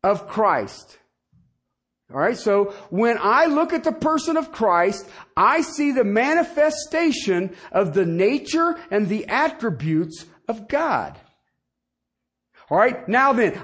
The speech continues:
"I behold in a mirror," what? The glory of the Lord. Okay, in its context,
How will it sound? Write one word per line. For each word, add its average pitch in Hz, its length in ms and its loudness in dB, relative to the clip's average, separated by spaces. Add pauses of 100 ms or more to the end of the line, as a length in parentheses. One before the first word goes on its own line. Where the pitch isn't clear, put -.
"I 247 220 6
behold 311 720 4
in 330 160 2
a 330 60 4
mirror," 330 920 0 (200)
what? 165 500 0 (1400)
The 208 100 2
glory 220 420 4
of 240 100 0
the 285 80 0
Lord. 294 440 2 (140)
Okay, 233 540 0 (340)
in 262 220 0
its 339 160 -2
context, 294 960 -2